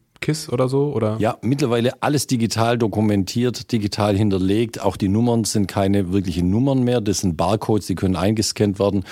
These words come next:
Speaker 2: sind dann trotzdem mit Nummern noch unterlegt, weil wir können ja keine Barcodes entziffern, sondern wirklich nur Ziffern.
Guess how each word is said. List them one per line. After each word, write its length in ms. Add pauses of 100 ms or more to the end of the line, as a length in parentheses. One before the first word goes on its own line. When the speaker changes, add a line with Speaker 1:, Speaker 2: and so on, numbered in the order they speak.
(220)
Speaker 2:
sind 380
dann 120
trotzdem 360
mit 180
Nummern 220
noch 160
unterlegt, 600
weil 200 (160)
wir 180
können 180
ja 100
keine 280
Barcodes 520
entziffern, 440
sondern 300
wirklich 240
nur 260 (460)
Ziffern. 500